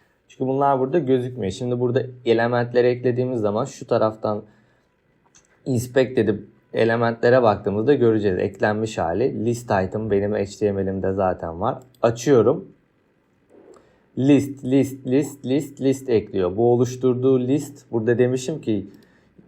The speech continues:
yeni bir div oluştur diyorum. Div,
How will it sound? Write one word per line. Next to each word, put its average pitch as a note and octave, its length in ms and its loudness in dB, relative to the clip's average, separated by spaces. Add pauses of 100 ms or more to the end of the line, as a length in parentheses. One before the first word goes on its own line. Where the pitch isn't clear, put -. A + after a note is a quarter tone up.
(320)
yeni B2 240 4
bir A#2+ 120 2
div C3+ 140 6
oluştur G#2+ 540 2
diyorum. A#2+ 420 2 (360)
Div, B2 220 2